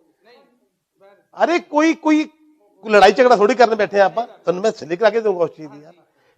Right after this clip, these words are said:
ਮੇਰਾ ਬਚਪਨ ਡਿਸਟ੍ਰਿਕਟ ਮਾਨਸਾ ਬਠਿੰਡਾ ਦੇ ਵਿੱਚ ਇੱਕ ਗੁਜ਼ਰਿਆ ਹੈ। ਤੇ ਮੈਂ ਕਿਉਂ ਮੁਹੱਬਤ ਕਰ ਰਿਹਾ ਬਾਣੇ ਦੀ? ਕਿਉਂਕਿ ਮੇਰਾ ਬਚਪਨ ਤੁਹਾਡੇ ਚ ਗੁਜ਼ਰਿਆ ਹੈ। ਸਾਡੇ ਬਲੇ ਨਜ਼ਦੀਕ ਤਲਵੰਡੀ ਸਾਬੋ ਹੈ, ਮੇਰੇ ਪਿੰਡ ਦੇ ਬਿਲਕੁਲ ਨਾਲ। ਤਾਂ ਉੱਥੇ ਮੇਲਾ ਭਰਦਾ ਸੀਗਾ, ਸ਼ਾਇਦ ਤੁਹਾਨੂੰ ਪਤਾ ਹੋਵੇ,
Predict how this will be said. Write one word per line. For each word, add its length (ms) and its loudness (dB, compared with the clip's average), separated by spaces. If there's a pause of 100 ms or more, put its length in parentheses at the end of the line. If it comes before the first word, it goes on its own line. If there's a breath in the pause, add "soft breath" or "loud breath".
ਮੇਰਾ 220 6
ਬਚਪਨ 420 2
ਡਿਸਟ੍ਰਿਕਟ 320 -4
ਮਾਨਸਾ 360 4
ਬਠਿੰਡਾ 260 -4
ਦੇ 100 -4
ਵਿੱਚ 180 -10
ਇੱਕ 140 -8 (200)
ਗੁਜ਼ਰਿਆ 340 -2
ਹੈ। 60 -4 (1000)
ਤੇ 140 -6
ਮੈਂ 180 0
ਕਿਉਂ 240 6
ਮੁਹੱਬਤ 360 2
ਕਰ 140 8
ਰਿਹਾ 120 4
ਬਾਣੇ 240 4
ਦੀ? 180 -6
ਕਿਉਂਕਿ 260 -6
ਮੇਰਾ 160 4
ਬਚਪਨ 340 0
ਤੁਹਾਡੇ 240 2
ਚ 80 -16
ਗੁਜ਼ਰਿਆ 320 -6
ਹੈ। 140 -16
ਸਾਡੇ 220 -2
ਬਲੇ 240 0
ਨਜ਼ਦੀਕ 440 -2 (1300)
ਤਲਵੰਡੀ 320 4
ਸਾਬੋ 340 4
ਹੈ, 60 -4 (220)
ਮੇਰੇ 140 -8
ਪਿੰਡ 200 -8
ਦੇ 100 0
ਬਿਲਕੁਲ 280 0
ਨਾਲ। 240 -2 (720)
ਤਾਂ 60 2
ਉੱਥੇ 260 -4
ਮੇਲਾ 300 2
ਭਰਦਾ 280 0
ਸੀਗਾ, 280 2 (440)
ਸ਼ਾਇਦ 100 -12
ਤੁਹਾਨੂੰ 200 -8
ਪਤਾ 220 0
ਹੋਵੇ, 220 2